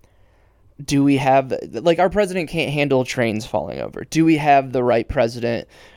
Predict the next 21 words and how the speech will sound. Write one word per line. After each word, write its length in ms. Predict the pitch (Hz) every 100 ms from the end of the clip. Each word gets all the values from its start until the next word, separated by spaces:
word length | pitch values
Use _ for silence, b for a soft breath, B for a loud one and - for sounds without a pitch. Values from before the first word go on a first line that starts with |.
| -
to 100 | 139
handle, 440 | 143 139 131 117
like, 200 | 117 117
an 80 | 127
Independence 720 | 135 127 123 127 120 120 113
Day, 460 | - 120 117 117 113 b b b b b b _ _ _
like, 600 | 143 131 123 117 101 -
tragedy 800 | - 143 123 123 113 104 90 104
across 440 | - - 139 120 -
the 120 | 135
whole 300 | - 143 127
world 360 | 120 110 87 147
when 180 | 123
U 140 | 123 113
F 140 | -
Os 240 | 120 110 -
just 180 | 117
start 240 | - 110 98
to 80 | 110
show 260 | - 101
up 300 | 92 95 -